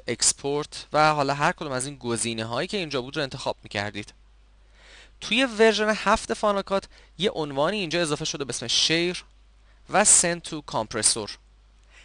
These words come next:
هر دو تقریباً یه کار انجام می‌دن، با این اختلاف که وقتی شما send to compressor رو می‌زنید، برای شما برنامه کامپرسور رو باز می‌کنه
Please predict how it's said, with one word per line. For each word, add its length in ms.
هر 360
دو 220
تقریباً 760
یه 220
کار 240
انجام 380
می‌دن، 240
با 80
این 100
اختلاف 400
که 80
وقتی 180
شما 260
send 360
to 40
compressor 400
رو 260
می‌زنید، 540
برای 180
شما 200
برنامه 800
کامپرسور 600
رو 60
باز 280
می‌کنه 420